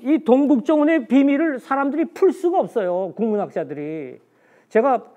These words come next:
박사라고 하는 사람하고 많이 얘기해 봤습니다. 특히 제가 이제 만화를 그리니까 그 국문학자 이런 사람들이 또 무슨 뭐 이런 잡지책을 낼 때 저한테 그림 그려달라 그래요.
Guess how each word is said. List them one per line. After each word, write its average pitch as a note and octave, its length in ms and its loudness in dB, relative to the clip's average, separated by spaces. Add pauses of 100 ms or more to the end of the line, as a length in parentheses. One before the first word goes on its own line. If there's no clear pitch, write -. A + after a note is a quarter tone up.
(300)
박사라고 B3 520 2
하는 B3 160 2
사람하고 B3 480 0
많이 B3 360 0
얘기해 G#3 240 4
봤습니다. E3 560 -4
특히 C4 200 -4
제가 A#3+ 200 0
이제 A3+ 140 0
만화를 G3 400 0
그리니까 F3+ 580 -4 (380)
그 G#3+ 200 2
국문학자 G#3+ 520 -2
이런 F#3+ 220 -2
사람들이 F#3 580 -4 (320)
또 G3 220 -2
무슨 F3+ 400 -4 (320)
뭐 F3+ 540 -8 (200)
이런 F#3+ 460 -10
잡지책을 F#3+ 560 -4
낼 E3+ 140 -6
때 A3 120 -2
저한테 F3+ 460 -6 (440)
그림 G#3 360 -2
그려달라 F3 400 -4
그래요. C#3+ 460 -12